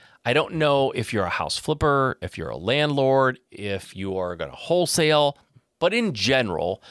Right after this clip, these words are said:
what makes, and I, I'll split this up between, like,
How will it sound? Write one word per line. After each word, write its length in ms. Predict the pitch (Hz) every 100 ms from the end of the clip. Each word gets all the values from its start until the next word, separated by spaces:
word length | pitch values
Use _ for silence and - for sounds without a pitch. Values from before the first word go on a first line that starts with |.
| - -
what 400 | - 101 165 -
makes, 420 | 165 156 - -
and 140 | -
I, 100 | 160 -
I'll 160 | 160
split 340 | 175 - 208 190
this 220 | 170 147
up 160 | 113
between, 420 | 113 107 - 113 107
like, 380 | 92 87 -